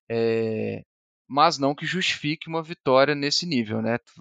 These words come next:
Fazer vinte e um pontos no último quarto realmente foi, foi muito surpreendente. Uma virada de vinte e um pontos no último quarto, né? Porque foi o Baltimore ainda conseguiu fazer um field goal.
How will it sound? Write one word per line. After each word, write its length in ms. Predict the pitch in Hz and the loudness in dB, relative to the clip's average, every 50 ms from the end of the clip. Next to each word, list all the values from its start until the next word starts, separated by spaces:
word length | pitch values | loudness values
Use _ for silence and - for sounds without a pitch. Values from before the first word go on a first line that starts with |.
| - - _ | -20 -20 _
Fazer 420 | - - 120 117 110 120 127 117 | 2 4 4 4 4 2 -2 -2
vinte 280 | 104 113 127 143 - - | -2 -4 -6 -4 -4 -4
e 60 | 139 | -4
um 80 | 131 120 | -4 -6
pontos 380 | - - 117 120 123 - - - | -4 -2 0 0 2 0 0 0
no 100 | 117 113 | -2 -2
último 280 | 113 - - - 113 | -2 -4 -6 -10 -10
quarto 300 | - - 113 117 131 - | -4 0 2 2 2 2
realmente 400 | 131 135 143 143 127 123 127 - | 0 0 2 2 2 0 -2 -2
foi, 260 | - 135 135 135 127 - _ - - - _ _ _ _ | -2 0 0 0 0 -2 _ -20 -20 -20 _ _ _ _
foi 140 | - 135 127 | -4 -4 -2
muito 240 | 127 127 135 131 - | -2 -2 -2 -2 -2
surpreendente. 760 | - 143 131 - - 131 139 131 117 110 113 127 135 - | -2 -2 -2 -6 -4 -4 -2 -2 -2 -4 -4 -4 -4 -4
Uma 80 | 135 123 | -4 -4
virada 540 | 113 131 131 120 117 127 151 180 170 165 135 | -4 -6 -4 0 4 4 4 4 2 0 -6
de 100 | 117 113 | -8 -10
vinte 260 | 117 127 123 - - | -12 -14 -14 -14 -14
e 60 | 123 | -16
um 60 | 110 | -18
pontos 360 | - _ 120 117 123 120 - - | -14 _ -10 -10 -8 -8 -10 -10
no 60 | 117 113 | -12 -14
último 240 | - - - 110 - | -16 -16 -18 -18 -8
quarto, 360 | - 120 127 143 143 - - | -4 -2 -2 -2 -2 -6 -10
né? 100 | 117 117 | -10 -10
Porque 220 | 120 - _ 120 - | -10 -10 _ -14 -14
foi 340 | - - 117 117 113 113 - _ _ _ _ _ _ _ _ | -10 -6 -6 -4 -4 -6 -8 _ _ _ _ _ _ _ _
o 440 | 113 110 110 107 107 107 104 101 - _ _ _ _ _ _ _ _ _ _ | -12 -10 -8 -8 -8 -8 -8 -10 -14 _ _ _ _ _ _ _ _ _ _
Baltimore 440 | - 110 120 123 131 - - 127 120 | -4 2 4 4 4 2 2 0 0
ainda 200 | 123 120 117 123 | 0 0 -2 -4
conseguiu 320 | - 127 120 - 120 117 | -4 -6 -8 -8 -8 -10
fazer 220 | 113 - 117 110 113 | -10 -10 -8 -8 -8
um 80 | 113 | -10
field 240 | - - 117 110 113 | -10 -12 -14 -12 -12
goal. 300 | 110 101 110 113 131 - | -10 -6 -4 -4 -4 -4